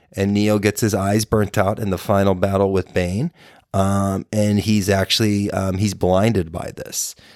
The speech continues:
Um, and it shows really the creation of spiritual sight, because now he's just starting to see energy even in the real world. And it's actually how he defeats Bane, because he actually sees this kind of, like, demon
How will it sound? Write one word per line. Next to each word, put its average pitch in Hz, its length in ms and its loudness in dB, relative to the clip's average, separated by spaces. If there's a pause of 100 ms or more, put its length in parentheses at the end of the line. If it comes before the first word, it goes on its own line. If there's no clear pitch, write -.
(220)
Um, 92 160 0
and 92 100 2
it 95 140 -2
shows 104 340 2
really 101 240 2
the 98 80 0
creation 101 420 0
of 92 80 -2
spiritual 101 520 0
sight, - 340 -4
because 92 240 -6
now 92 140 -2
he's 123 160 -2
just - 180 -2
starting 95 240 0
to 87 80 -6
see 92 240 -4
energy 90 580 -2 (360)
even 107 240 2
in 101 100 2
the 98 100 2
real 113 240 4
world. 95 380 -2 (100)
And 95 120 0
it's 95 280 0
actually 104 280 0
how 98 140 2
he 92 100 2
defeats 92 360 -2
Bane, 98 360 2
because 85 240 -10
he 87 120 0
actually 92 220 -6
sees - 300 -2
this 87 100 -2
kind 90 240 -2
of, 87 80 -2
like, 87 240 -2
demon 92 480 0